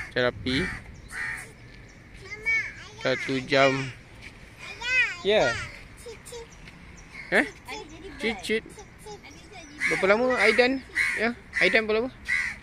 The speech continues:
Kita tunggu dia sejam lebih, sejam setengah. Ha, sejam suku. Orang menunggu dia. Sebab tak tahu nak pergi mana.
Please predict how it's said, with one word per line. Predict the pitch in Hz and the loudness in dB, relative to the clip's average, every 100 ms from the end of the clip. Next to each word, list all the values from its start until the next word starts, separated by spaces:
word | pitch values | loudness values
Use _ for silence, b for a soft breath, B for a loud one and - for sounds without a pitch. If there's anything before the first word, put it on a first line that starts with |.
| - | -16
Kita | - - | -12 -6
tunggu | 208 | -2
dia | 214 233 | -2 -2
sejam | 185 190 190 | 2 4 4
lebih, | 165 160 | 0 0
sejam | 170 | 0
setengah. | 180 170 151 - - 698 - - - 571 - 554 554 554 554 587 | 2 2 0 -6 -10 -10 -10 -12 -12 -12 -8 2 6 6 6 4
Ha, | 587 117 110 - - | 2 0 0 0 0
sejam | 135 135 | 4 2
suku. | 127 139 - 139 120 113 - - - - - 440 453 - - 622 - - | 2 -4 0 2 0 -4 -18 -20 -18 -18 -16 -14 -14 -12 -2 -2 -2 -6
Orang | 135 131 | -2 -2
menunggu | 131 135 131 | -2 -2 0
dia. | 131 131 127 127 120 - - - - - - 554 - - - - - | 2 4 4 2 -4 -10 -6 -2 -2 -4 -10 -12 -4 -2 -2 -4 -6
Sebab | - 90 | -4 -2
tak | 80 - | -2 2
tahu | 139 | 2
nak | 123 127 | 2 0
pergi | 135 | 2
mana. | 131 127 135 175 | 2 2 0 -2